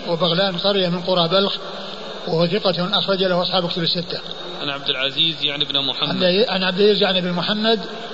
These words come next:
Speaker 1: وهو الدراوردي وهو صدوق أخرج له أصحاب كتب الستة.
Speaker 2: عن سهيل.
Speaker 1: عن سهيل بن أبي صالح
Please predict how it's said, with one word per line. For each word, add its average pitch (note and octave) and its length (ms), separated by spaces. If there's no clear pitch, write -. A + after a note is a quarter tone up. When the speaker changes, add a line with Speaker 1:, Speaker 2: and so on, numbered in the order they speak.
Speaker 1:
وهو E3 160
الدراوردي F3+ 720
وهو E3+ 140
صدوق F#3+ 360
أخرج F3+ 340
له F#3 100
أصحاب F3 300
كتب E3 100
الستة. E3+ 380
Speaker 2:
عن C#3 140
سهيل. C#3+ 500
Speaker 1:
عن F#3 100
سهيل F#3 320
بن G#3 120
أبي G3 200
صالح F3 400